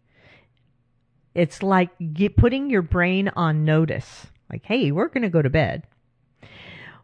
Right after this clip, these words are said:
One of the things I did when I bought my house upstate,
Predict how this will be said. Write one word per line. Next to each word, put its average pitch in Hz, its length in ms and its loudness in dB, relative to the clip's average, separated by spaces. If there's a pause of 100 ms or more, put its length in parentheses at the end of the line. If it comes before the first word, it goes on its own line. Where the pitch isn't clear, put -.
(140)
One 294 280 4
of - 80 4
the 208 100 4
things 202 420 0
I 160 80 2
did 180 320 0
when 202 100 -2
I 147 120 2
bought 170 240 -4
my 156 160 2
house 165 320 0
upstate, - 640 -4